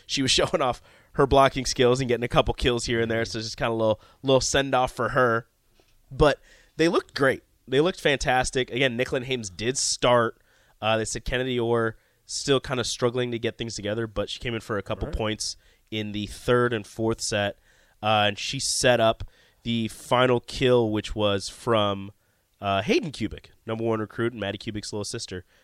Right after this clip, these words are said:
Speaker 1: got the final kill of the match.
Speaker 2: And her, her one only ki-,
Speaker 1: And
Speaker 2: her,
Speaker 1: her,
Speaker 2: her
Speaker 1: her
Speaker 2: single
Speaker 1: only
Speaker 2: kill.
Speaker 1: kill, yes.
Speaker 2: That's right. All right, so how should we do this, Rico? Should we go ahead and take a break and then come back so we get no interruptions through our football talk?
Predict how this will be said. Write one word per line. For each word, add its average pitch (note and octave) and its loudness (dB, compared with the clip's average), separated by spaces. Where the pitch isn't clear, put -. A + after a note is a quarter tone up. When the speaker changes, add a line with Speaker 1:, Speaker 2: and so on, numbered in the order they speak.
Speaker 1:
got G2+ -4
the A2 -8
final G#2+ -4
kill G#2+ -4
of G2+ -6
the G2 -8
match. F#2 -8
Speaker 2:
And C3+ -6
her, C3 -8
her C#3 -4
one C#3+ -4
only C3+ -2
ki-, - -10
Speaker 1:
And A#2+ -4
Speaker 2:
her, A#2 0
Speaker 1:
her, - -
Speaker 2:
her - -8
Speaker 1:
her A#2+ -2
Speaker 2:
single A2 0
Speaker 1:
only B2+ 2
Speaker 2:
kill. A#2+ -4
Speaker 1:
kill, F2+ -6
yes. - -12
Speaker 2:
That's G2+ -14
right. F#2 -12
All F#3+ 4
right, F3 4
so A3+ 4
how G3 -4
should B3 -6
we A3+ -8
do F#3 -4
this, C#3 -8
Rico? C3 -6
Should F#3 -2
we F3 -2
go E3+ -2
ahead A#3+ 0
and G#3 -4
take F3+ -4
a G3 -2
break C#3 -2
and C3 -2
then C3+ 0
come D#3 -2
back D3+ 2
so - -4
we C3+ -2
get B2+ -2
no C3+ 2
interruptions C3+ 0
through D3 -2
our C3+ 2
football C#3+ 0
talk? D3+ -4